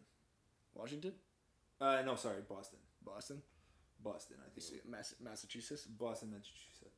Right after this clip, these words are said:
Speaker 2: I think it, there's rich history there.
Speaker 1: Cool, man.
Speaker 2: Well, Boston Tea Party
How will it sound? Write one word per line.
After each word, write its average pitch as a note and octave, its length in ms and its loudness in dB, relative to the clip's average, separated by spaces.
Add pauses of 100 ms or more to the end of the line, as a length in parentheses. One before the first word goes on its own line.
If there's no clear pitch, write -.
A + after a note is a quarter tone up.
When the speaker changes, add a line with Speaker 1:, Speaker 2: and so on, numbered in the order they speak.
(140)
Speaker 2:
I A#2 40 -10
think C3+ 180 0
it, G#2+ 220 -4
there's A2+ 200 4
rich G#2+ 260 -2
history G#2 320 -6
there. - 200 -16 (240)
Speaker 1:
Cool, C#3 180 0
man. E3+ 200 0 (160)
Speaker 2:
Well, B2+ 160 8
Boston B2 360 6
Tea A#2 140 -2
Party G#2+ 720 2